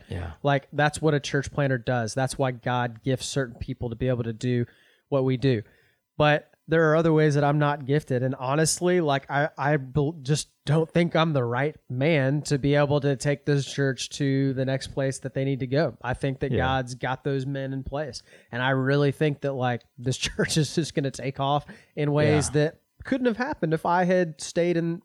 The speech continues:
Speaker 2: you know, in the driver's
Speaker 1: Yeah.
Speaker 2: seat. Uh, and I'm, I'm honestly, like, I'm excited to watch it happen.
Speaker 1: Yeah,
Speaker 2: Uh,
Speaker 1: absolutely.
Speaker 2: I'm pumped, man. And so, and now I'm going to another place where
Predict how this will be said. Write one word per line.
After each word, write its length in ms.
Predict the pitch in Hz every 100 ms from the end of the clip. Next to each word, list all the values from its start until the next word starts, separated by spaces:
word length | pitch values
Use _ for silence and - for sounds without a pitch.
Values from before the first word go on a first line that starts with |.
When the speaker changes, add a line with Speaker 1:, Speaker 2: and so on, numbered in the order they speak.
| -
Speaker 2:
you 100 | 165
know, 180 | 156
in 120 | 151 151
the 80 |
driver's 360 | 139 135 131 -
Speaker 1:
Yeah. 140 | - 131
Speaker 2:
seat. 140 | 160 -
Uh, 120 | 139
and 140 | 156 151
I'm, 280 | 156 156 151 _ _ -
I'm 160 | 175
honestly, 400 | 160 151 - 151
like, 380 | 147 135 127 - -
I'm 140 | 151
excited 320 | 160 127 131
to 80 | 127
watch 260 | 123 156 -
it 60 |
happen. 260 | 156 190 104
Speaker 1:
Yeah, 160 | 160 165
Speaker 2:
Uh, 40 |
Speaker 1:
absolutely. 520 | 147 - 95 104 131 87
Speaker 2:
I'm 40 |
pumped, 280 | 151 127 -
man. 260 | 120 131 -
And 220 | 131 123
so, 340 | 135 131 127
and 120 | 131 135
now 220 | 135 151
I'm 120 | 143
going 260 | 135 135 131
to 140 | 139
another 220 | 127 127
place 340 | 131 131 139 -
where 360 | 135 131 131